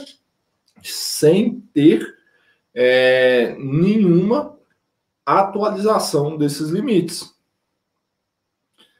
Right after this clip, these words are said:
Enquanto a C G H a gente já tem, já tem atualizações, inclusive neste ano de dois mil e vinte e um. Então, pra gente gerir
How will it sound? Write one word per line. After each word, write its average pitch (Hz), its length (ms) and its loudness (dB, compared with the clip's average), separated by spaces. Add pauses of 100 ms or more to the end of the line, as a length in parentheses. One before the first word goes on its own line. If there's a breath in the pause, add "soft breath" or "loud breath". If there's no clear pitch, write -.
(220)
Enquanto 139 560 -2
a 147 140 4
C 190 200 -2
G 175 120 2
H 156 300 6
a 151 60 6
gente 170 240 2
já 185 160 0
tem, 190 680 0 (1300)
já 135 240 0
tem 143 560 -2 (180)
atualizações, 165 1300 0 (320)
inclusive 156 920 -2 (100)
neste 170 480 0
ano 190 380 0
de 131 120 -12
dois 117 280 4
mil 120 140 -4
e 123 40 -10
vinte 139 220 -6
e 220 80 -4
um. 196 220 -4 (840)
Então, 220 360 2
pra 208 160 0
gente 202 180 -2
gerir 196 1040 -2